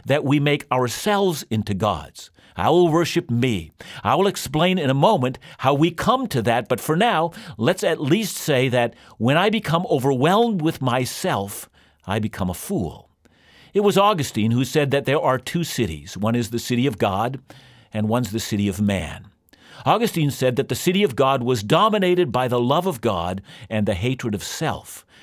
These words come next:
whereas the city of man was dominated by the love of self and the hatred of God.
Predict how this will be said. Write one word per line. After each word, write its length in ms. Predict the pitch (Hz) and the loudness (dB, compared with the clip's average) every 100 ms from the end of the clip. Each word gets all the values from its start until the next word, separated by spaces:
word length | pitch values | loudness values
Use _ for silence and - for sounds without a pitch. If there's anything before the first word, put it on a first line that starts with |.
| - - | -16 -2
whereas 260 | 120 135 | 0 2
the 80 | 131 | 0
city 280 | - 185 156 | 0 2 2
of 120 | 123 | 2
man 300 | 156 170 139 | 2 2 2
was 160 | 123 104 | 0 2
dominated 680 | 104 165 202 147 113 123 113 | 2 4 2 2 2 2 2
by 120 | 117 | 2
the 100 | 113 | 2
love 200 | 113 107 | 0 0
of 100 | 107 | -4
self 540 | - 180 151 95 - - - - | -4 -2 -2 -4 -10 -20 -20 -8
and 120 | 110 | -4
the 80 | 107 | -2
hatred 320 | 98 110 107 | -2 -2 -4
of 120 | 95 90 | -6 -2
God. 340 | 127 113 87 | -2 -2 -8